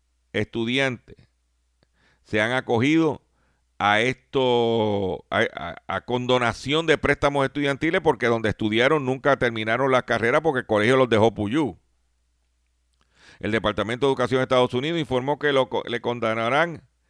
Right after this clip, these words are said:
ciento cincuenta millones de dólares en préstamos estudiantiles federales como parte de una regla por, eh, reimpuesta en el dos mil dieciséis,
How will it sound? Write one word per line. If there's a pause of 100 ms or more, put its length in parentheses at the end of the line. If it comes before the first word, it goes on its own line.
(260)
ciento
cincuenta
millones
de
dólares
en
préstamos
estudiantiles
federales
como
parte
de
una
regla (100)
por, (240)
eh,
reimpuesta
en
el
dos
mil
dieciséis,